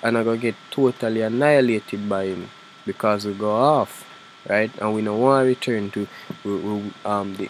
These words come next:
Heavenly Father ways, right? We, we basically gone off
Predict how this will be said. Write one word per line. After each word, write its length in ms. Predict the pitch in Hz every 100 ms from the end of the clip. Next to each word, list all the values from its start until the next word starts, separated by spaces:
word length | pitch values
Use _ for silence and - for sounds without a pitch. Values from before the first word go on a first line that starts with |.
| -
Heavenly 360 | 110 107 98
Father 440 | 98 - 98 92 90
ways, 300 | 95 90 85 - - - - - - - - - -
right? 300 | 107 110 127 143 - -
We, 160 | 107
we 140 | 101 110
basically 760 | 123 123 113 117 120 113 110 - 113
gone 300 | 123 123 123
off 400 | 113 101 -